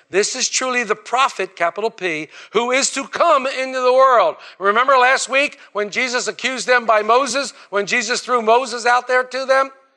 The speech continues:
Remember that? Well, now they come right back to that. These guys do. The prophet Moses in Deuteronomy eighteen fifteen,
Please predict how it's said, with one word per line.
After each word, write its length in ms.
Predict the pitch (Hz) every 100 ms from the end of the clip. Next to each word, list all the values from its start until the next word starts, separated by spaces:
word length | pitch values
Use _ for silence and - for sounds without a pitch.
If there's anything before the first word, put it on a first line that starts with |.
| _ _
Remember 320 | 180 196 240 254
that? 220 | 262 269 - -
Well, 100 | 208
now 180 | 254 294
they 120 | 277
come 200 | 254 262
right 200 | 262 262
back 240 | 277 302 -
to 100 | 196
that. 360 | 160 160 - - -
These 240 | 294 311
guys 380 | 233 185 170 -
do. 280 | 156 156 - - -
The 100 | 214
prophet 480 | 220 294 269 190
Moses 440 | 190 254 285 190 151
in 120 | 180
Deuteronomy 640 | 240 269 262 254 247 240 - -
eighteen 480 | 247 254 - 262 233
fifteen, 560 | - 269 - 226 170